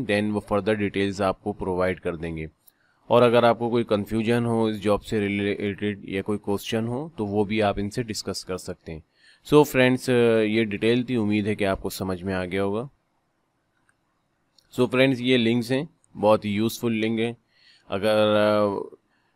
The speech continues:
कोई दोस्त अगर मज़ीद जॉब सर्च करना चाहता है तो ये Facebook फर्स्ट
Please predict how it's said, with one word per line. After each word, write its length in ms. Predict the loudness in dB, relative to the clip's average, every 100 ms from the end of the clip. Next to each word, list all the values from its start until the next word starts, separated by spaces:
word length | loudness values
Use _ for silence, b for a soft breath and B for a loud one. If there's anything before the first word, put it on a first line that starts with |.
| _ _ _
कोई 140 | 0 2
दोस्त 320 | 4 2 2
अगर 240 | 0 2
मज़ीद 400 | 2 0 0 0
जॉब 260 | 2 4 4
सर्च 220 | 2 -2 -2
करना 260 | -4 -2
चाहता 320 | -2 -2 0
है 100 | -2
तो 100 | -2 -4
ये 160 | -4
Facebook 600 | -4 -6 -6 -6 -8 -10
फर्स्ट 280 | -8 -6 -6